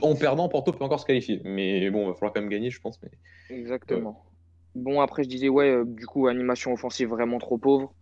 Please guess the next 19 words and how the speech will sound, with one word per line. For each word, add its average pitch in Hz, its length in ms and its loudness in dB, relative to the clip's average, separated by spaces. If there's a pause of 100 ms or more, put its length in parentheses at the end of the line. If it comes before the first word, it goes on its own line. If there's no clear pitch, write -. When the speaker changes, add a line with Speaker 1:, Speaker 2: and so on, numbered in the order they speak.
(460)
Speaker 2:
Euh, 127 180 6
Belenenses 170 340 4
qui - 60 -2
aurait 135 120 2
même 180 160 4
pu 233 120 0
mettre, 196 300 2
euh, 156 320 8
le 147 140 2
deux 147 140 2
zéro 147 280 2
à 185 60 0
un - 20 -4
moment 143 240 -4
grâce 143 240 -6
à 131 40 -4
Alika, 131 340 -2
mais, 123 240 -4
euh, 117 440 -4